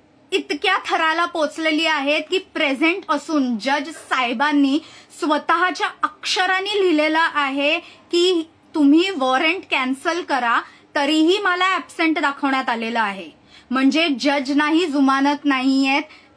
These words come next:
त्यांनी लिहिलेल्या, त्यांनी सांगितलेल्या जजमेंटलाही फाट्यावरती मारलं जातंय. मग ही लोक सत्तेत आल्यावर आपल्याबरोबर काय काय करतील?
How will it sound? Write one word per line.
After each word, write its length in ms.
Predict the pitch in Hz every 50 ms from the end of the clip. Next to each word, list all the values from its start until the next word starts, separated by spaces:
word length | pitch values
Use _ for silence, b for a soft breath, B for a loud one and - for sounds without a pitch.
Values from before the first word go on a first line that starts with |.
| _ -
त्यांनी 600 | - - 269 277 285 294 320 349 381 392 392 339
लिहिलेल्या, 760 | 277 294 285 294 262 285 302 311 311 311 311 311 311 320 349 339 - - -
त्यांनी 420 | 302 277 269 269 269 285 311 349 339
सांगितलेल्या 800 | - - 311 285 262 269 269 294 285 311 311 285 285 294 294 302 269 226
जजमेंटलाही 920 | - 277 247 220 254 269 269 294 302 302 294 311 285 269 285 285 320 370 370 B B B B B B B B B _ -
फाट्यावरती 1080 | - 480 - - - _ _ _ _ - 392 381 370 381 381 370 311 294 - - 381 349
मारलं 400 | 349 330 302 285 311 277 277 277
जातंय. 460 | 247 269 269 - - 208 180 165 170 - - _ _ _ _ _ _ _ _ _ _ _ _ _ _ _ _ _ _ _ -
मग 120 | 254 269 262
ही 360 | 220 233 294 320 359 403 381
लोक 280 | 320 285 - - -
सत्तेत 880 | 285 277 285 285 - - - 294 285 - _ _ 349 339 359 349 - -
आल्यावर 720 | 285 285 262 254 247 254 254 262 262 247 226 220 233 269 349 - _ _ _ _ _ _ _ _ _ _ _ _ _ -
आपल्याबरोबर 960 | 262 - - - 311 302 311 330 339 269 302 269 262 262 254 226 254 269 302
काय 300 | 349 - - 285 277 285
काय 260 | 277 - 349 359 392
करतील? 840 | 392 415 392 349 330 285 - - 320 302 302 294 294 285 285 302 311